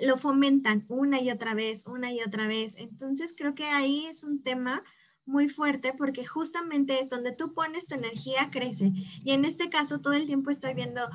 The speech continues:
pues, de que las cosas van muy mal y entonces yo sigo pensando que esto va muy mal. En, y justamente mis creencias, como tú dices,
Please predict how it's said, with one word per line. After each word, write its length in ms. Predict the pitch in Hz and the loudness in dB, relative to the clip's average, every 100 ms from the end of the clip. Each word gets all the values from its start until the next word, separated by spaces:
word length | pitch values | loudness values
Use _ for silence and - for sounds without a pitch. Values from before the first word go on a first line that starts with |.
| - - - | -10 -16 -4
pues, 140 | 254 277 | 0 2
de 100 | 262 | 4
que 100 | 254 | 2
las 180 | 262 | 2
cosas 280 | - 277 320 | 2 0 2
van 160 | 277 262 | 0 0
muy 140 | 254 | -4
mal 380 | 240 254 262 269 | -2 2 4 6
y 60 | 262 | 4
entonces 380 | 254 262 294 | 2 -2 0
yo 100 | 269 | 2
sigo 240 | 277 311 311 | 0 0 -6
pensando 400 | 226 226 233 247 | -6 -6 -8 -10
que 80 | 247 | -10
esto 160 | - | -10
va 140 | 254 240 | -8 -8
muy 160 | 233 | -10
mal. 360 | 226 226 226 269 | -8 -2 -2 -2
En, 300 | - 214 214 - _ _ - | 0 0 -2 -12 _ _ -8
y 140 | - | -6
justamente 920 | - 330 370 381 381 294 285 262 302 | 0 2 4 4 4 4 4 4 2
mis 220 | 269 277 269 | 4 2 4
creencias, 760 | 247 247 294 330 294 269 392 | 2 4 2 0 0 0 0
como 260 | - 233 220 | -6 -6 -2
tú 160 | 277 | 0
dices, 500 | 269 269 269 269 508 | 2 0 0 -2 -2